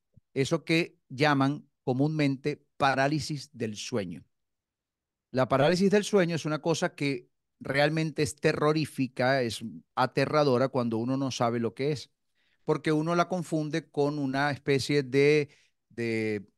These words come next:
posesión diabólica, demoníaca, es una cosa que se experimenta muy feo. ¿Por qué? Bueno, porque justo cuando una persona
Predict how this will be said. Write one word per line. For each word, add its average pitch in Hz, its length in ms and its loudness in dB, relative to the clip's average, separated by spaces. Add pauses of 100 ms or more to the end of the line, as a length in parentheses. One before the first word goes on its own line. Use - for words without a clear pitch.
(400)
posesión 139 960 2
diabólica, 120 1120 0
demoníaca, 117 600 0
es 110 60 -2
una 139 160 2
cosa 139 280 -2
que 135 80 -4
se 120 100 -4
experimenta 104 520 -2
muy 117 160 0
feo. 98 260 -2
¿Por 107 160 -8
qué? 147 260 0 (360)
Bueno, 180 240 4
porque 147 300 0
justo 214 540 0 (500)
cuando 147 260 2
una 175 160 2
persona 170 580 0